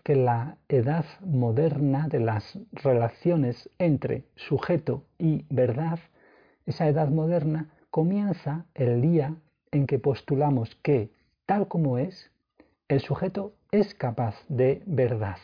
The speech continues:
pero que ésta, la verdad, tal como es,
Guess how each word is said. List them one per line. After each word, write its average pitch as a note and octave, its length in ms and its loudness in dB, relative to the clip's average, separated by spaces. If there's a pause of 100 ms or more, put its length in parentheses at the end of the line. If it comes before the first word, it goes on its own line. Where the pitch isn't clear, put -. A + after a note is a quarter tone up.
(580)
pero F3 280 0
que B2 220 4
ésta, D3+ 540 -4 (480)
la A#2 100 -2
verdad, B2+ 460 0
tal F3 200 0
como F#3 300 0
es, F3+ 180 -6